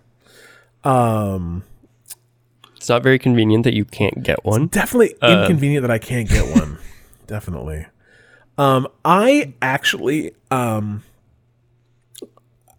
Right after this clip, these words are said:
Speaker 1: like, I mean, games, yeah, like, I'm, I'll, obviously I'm excited about games. Um, but I think I'm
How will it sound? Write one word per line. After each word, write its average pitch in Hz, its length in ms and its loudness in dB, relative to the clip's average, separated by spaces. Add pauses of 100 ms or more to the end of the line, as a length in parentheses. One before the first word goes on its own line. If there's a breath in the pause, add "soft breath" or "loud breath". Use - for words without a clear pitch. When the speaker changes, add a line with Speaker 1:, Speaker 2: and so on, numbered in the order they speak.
(220)
Speaker 1:
like, 208 160 4
I 185 80 4
mean, 170 240 2
games, 131 400 0
yeah, 98 200 0
like, 101 200 -4
I'm, 107 200 -8
I'll, 110 220 -2
obviously 92 460 -6
I'm 92 80 -6
excited 90 320 -6
about 85 180 -6
games. 87 420 -10 (440 loud breath)
Um, 135 100 4
but 139 100 6
I 160 60 4
think 294 160 2
I'm 302 100 -2